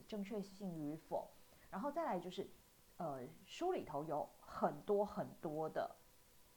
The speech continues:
翻译人名。那如果我们要对读者负责，是应该要把这些人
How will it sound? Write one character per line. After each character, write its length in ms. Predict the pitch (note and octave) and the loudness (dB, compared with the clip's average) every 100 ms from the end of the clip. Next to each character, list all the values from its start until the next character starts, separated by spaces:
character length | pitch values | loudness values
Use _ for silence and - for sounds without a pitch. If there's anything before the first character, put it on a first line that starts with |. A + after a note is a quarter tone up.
| - - - | -20 -20 -20
翻 280 | - A3+ G#3 | -2 0 2
译 240 | A#3 G3 D#3 | 0 0 -2
人 160 | C#3+ | -4
名。 300 | C3 D3 C#3 - - - - - - - - | -4 -6 -6 -8 -12 -16 -20 -20 -20 -20 -16
那 260 | - D#4 - - - - - - - | -2 -2 -2 -8 -20 -20 -20 -20 -12
如 340 | F3+ B3+ F4+ F4+ | 2 6 8 6
果 460 | D#4+ C#4 D#3 - - | 6 10 10 6 2
我 120 | D#3+ | -2
们 380 | D3 C#3+ F3+ G3 | 0 -2 -2 -2
要 200 | C#4 A3+ | 2 2
对 220 | F#3+ A3+ | 2 0
读 200 | F#3+ D#3+ | 0 -2
者 140 | F#3 G3 | 0 -2
负 300 | - G#3+ A#2 | -2 -4 -4
责， 360 | - - - - - - | -4 -6 -6 -6 -18 -14
是 320 | - F#4 - - | -6 -4 -4 -6
应 240 | D#4 E4 D4+ | -6 -6 0
该 180 | D4+ | 2
要 220 | D4 C#4+ G#3 | 4 4 4
把 340 | - E3+ - - | 2 -2 -2 -6
这 180 | B3+ G#3 | -2 -2
些 420 | - - G3+ F#3+ | -6 0 2 4
人 500 | F3+ C#3+ D#3 - | 2 0 0 0